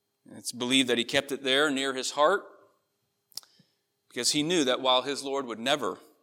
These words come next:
leave him, would never forget him, that we as his people are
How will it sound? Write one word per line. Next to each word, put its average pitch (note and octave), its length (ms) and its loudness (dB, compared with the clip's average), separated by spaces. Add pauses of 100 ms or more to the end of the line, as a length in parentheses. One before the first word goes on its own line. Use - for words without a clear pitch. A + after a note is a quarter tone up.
(260)
leave B2 260 -2
him, C#3+ 220 -6
would A2+ 140 -4
never C3 260 -2
forget A#2+ 400 -4
him, C#3 300 -14 (560)
that B2+ 200 -8
we D#3 200 -4
as C#3+ 120 -4
his D3 160 -8
people D#3+ 360 -12
are A2 320 -4